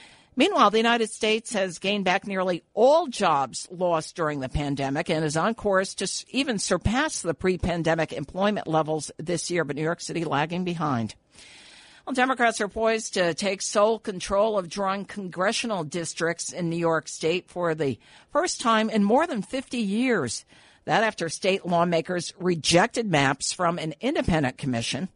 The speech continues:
The proposals were voted down last week by wide margins in the New York State Assembly and Senate. The commission has one more chance, though, to draw acceptable lines later this month before the process would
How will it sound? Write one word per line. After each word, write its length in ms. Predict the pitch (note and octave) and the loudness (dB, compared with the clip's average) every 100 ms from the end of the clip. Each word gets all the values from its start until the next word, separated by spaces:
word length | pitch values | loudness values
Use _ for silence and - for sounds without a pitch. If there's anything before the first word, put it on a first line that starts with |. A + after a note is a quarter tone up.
| _ _ - - - | _ _ -20 -20 -10
The 100 | D#3 | -8
proposals 680 | D3+ C3 F3 E3+ E3+ E3 D#3 | -6 0 2 2 -2 -6 -4
were 220 | E3+ D3+ | 0 0
voted 380 | D#3 E3+ B3+ C4+ | 4 4 6 2
down 280 | G#3 E3+ D3+ | 0 0 0
last 260 | C#3 D3 F#3 | 0 0 -2
week 180 | F#3 | -4
by 220 | - D#3 D3+ | 0 0 0
wide 400 | C3 E3+ B3+ D#4+ | 2 4 4 4
margins 680 | E3+ C#3+ C#3 D#3 E3 D#3 | 4 4 2 -4 -4 -8
in 180 | - G3+ | -4 -2
the 100 | G3 | 0
New 80 | F#3+ | 2
York 260 | F3+ F#3+ - | 4 2 0
State 280 | - E3+ | -2 0
Assembly 520 | F3+ - C#3+ D3 F#3 D#3 | 0 -2 -2 -2 -2 -2
and 260 | C#3 C#3+ D3+ | 0 0 -2
Senate. 400 | - A#3 F#3 - _ - - - - _ - | 2 2 2 -2 _ -20 -20 -20 -20 _ -8
The 100 | - | -6
commission 400 | F#3+ F3+ G3 E3 | -2 -2 0 -2
has 280 | E3 D#3 | -2 -2
one 160 | E3+ F#3+ | -2 0
more 200 | A3 A3+ | 2 0
chance, 380 | - G3+ F3 - | 0 -2 -2 0
though, 200 | C#3+ D#3 | 2 2
to 160 | D#3+ | 0
draw 240 | D3 D#3 D3 | 0 2 0
acceptable 760 | D3+ - - G#3 - G3 D3+ C#3+ | -2 -4 0 0 0 0 0 2
lines 400 | C#3+ C#3+ D3+ C#3+ | 2 2 -2 -2
later 340 | D3+ D3+ C#3+ | 0 2 2
this 300 | C3+ C#3+ - | 0 -2 -2
month 320 | D#3 D3 C3+ | 2 2 2
before 320 | C#3 C3 E3 | -2 0 0
the 80 | D3 | 0
process 560 | A#2 D3 D3 D3+ C#3+ C3 | 0 0 0 -2 -6 -6
would 180 | C3+ | -8